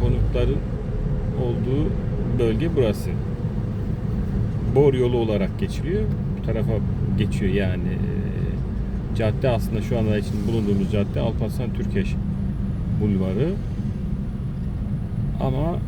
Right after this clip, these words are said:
e, şehir merkezinden buraya doğru, özellikle Derbent'ten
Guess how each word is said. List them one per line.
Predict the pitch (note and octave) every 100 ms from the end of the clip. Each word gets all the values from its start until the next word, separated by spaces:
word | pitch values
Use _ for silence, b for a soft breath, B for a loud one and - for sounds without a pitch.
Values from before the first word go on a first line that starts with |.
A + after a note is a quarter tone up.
| - - - - - - - G#2+
e, |
şehir | - B2 C#3
merkezinden | C#3+ A#2+ A2+ G#2 F#2+ F#2+ F2+ F2+
buraya | A2+ A#2 G#2
doğru, | F#2 F#2+
özellikle | G#2 A2+ A2+ G#2+ F2+
Derbent'ten | G2+ G#2+ G2 G2 - G2